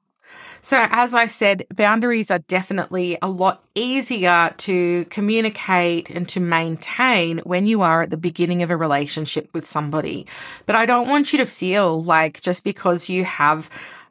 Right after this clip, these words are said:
an established way of doing things that you can't change that established way of doing things and implement boundaries at a later stage. What I would say to you is that in all of my experiences,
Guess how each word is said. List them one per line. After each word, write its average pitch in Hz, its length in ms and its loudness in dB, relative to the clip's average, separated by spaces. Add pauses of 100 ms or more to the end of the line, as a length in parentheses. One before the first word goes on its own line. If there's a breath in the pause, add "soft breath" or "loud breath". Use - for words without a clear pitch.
(100)
an 170 120 -2
established 180 720 0
way 170 160 4
of 160 160 -2
doing 285 260 4
things 170 480 -2
that 175 140 2
you 190 160 -6
can't 202 640 -2
change 262 640 0
that - 160 0
established 165 600 -2
way 160 140 2
of 156 140 -2
doing 165 240 0
things 165 320 -4
and 165 100 -4
implement 220 560 0
boundaries 165 640 0
at 165 100 -2
a 160 80 0
later 151 300 0
stage. 135 640 -2 (340 loud breath)
What 208 140 2
I 208 100 4
would 233 260 -2
say 226 360 0
to 233 160 -6
you 220 240 -2
is 165 400 -2
that 156 240 2
in 196 180 -4 (140)
all 226 240 4
of 254 100 0
my 220 200 2
experiences, 165 1400 -2